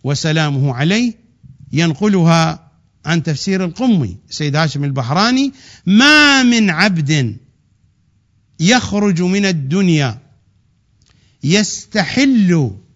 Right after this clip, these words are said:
عمل قوم لوط"، ليس بالضرورة أن يقوم به، لكنه يراه حلالا، ذلك مصر، ذلك يقوم به، يعمل به.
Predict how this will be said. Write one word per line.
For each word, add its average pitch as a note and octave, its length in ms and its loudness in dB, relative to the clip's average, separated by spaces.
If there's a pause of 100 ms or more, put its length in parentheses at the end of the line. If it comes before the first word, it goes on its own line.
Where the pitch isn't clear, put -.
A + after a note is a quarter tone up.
(560)
عمل A#3+ 640 2
قوم A#3 380 2
لوط"، D#3 480 -2 (1080)
ليس A3 240 0
بالضرورة A#3+ 680 0
أن G3 220 -2
يقوم D#3 420 -2
به، F#2 320 -10 (340)
لكنه F3+ 540 -2
يراه E3+ 360 0
حلالا، B2+ 540 -4 (2000)
ذلك G3+ 380 2
مصر، B3 560 2 (420)
ذلك G#3 380 0
يقوم A3+ 800 0
به، G2+ 380 -6
يعمل F3 480 -2
به. F2+ 200 -14